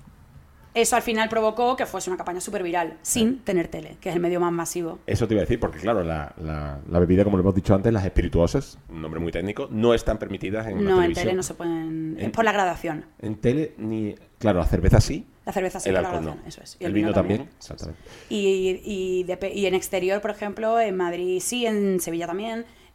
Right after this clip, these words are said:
Speaker 1: en otro, en Barcelona creo que no.
Speaker 2: Joder.
Speaker 1: Depende un poco también de
Speaker 2: Exacto, depende, porque Valentine, por ejemplo, sí tiene
Speaker 1: de,
Speaker 2: bastante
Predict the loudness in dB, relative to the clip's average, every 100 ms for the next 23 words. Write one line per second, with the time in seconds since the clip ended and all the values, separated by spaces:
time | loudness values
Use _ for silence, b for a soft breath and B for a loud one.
0 | 0 4 4 2 0 -2 2 2 2 -2
1 | -10 -10 -14 -10 -6 -2 0 -2 -4 -8
2 | -6 -2 -2 -2 0 0 0 -2 -6 -2
3 | 0 0 0 -2 -2 -2 -2 -4 -6 -8
4 | -6 -8 -8 -10 -10 -10 -10 -8 -8 -8
5 | -10